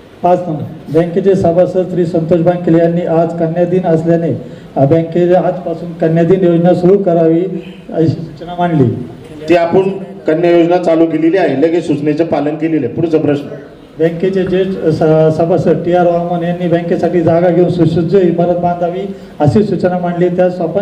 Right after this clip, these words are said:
Speaker 1: शिंदे यांनी अनुमोदन दिले.
Speaker 2: एचओ साठी जागा घ्यावा असं सुचवलं मोरे साहेब. प्रश्न.
Speaker 1: हो.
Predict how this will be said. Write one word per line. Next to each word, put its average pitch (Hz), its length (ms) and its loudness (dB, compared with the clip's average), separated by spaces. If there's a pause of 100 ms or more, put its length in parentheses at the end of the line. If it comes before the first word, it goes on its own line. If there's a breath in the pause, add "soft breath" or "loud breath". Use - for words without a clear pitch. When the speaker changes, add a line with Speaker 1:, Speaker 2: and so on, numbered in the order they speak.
Speaker 1:
शिंदे 170 200 -2
यांनी 170 160 0
अनुमोदन 170 440 0
दिले. 156 220 0 (800)
Speaker 2:
एचओ 170 280 2
साठी 160 340 0
जागा 147 420 0
घ्यावा 135 280 2
असं 147 220 -2
सुचवलं 123 420 0
मोरे 123 260 2
साहेब. 120 200 0
प्रश्न. 123 320 -4
Speaker 1:
हो. 107 160 2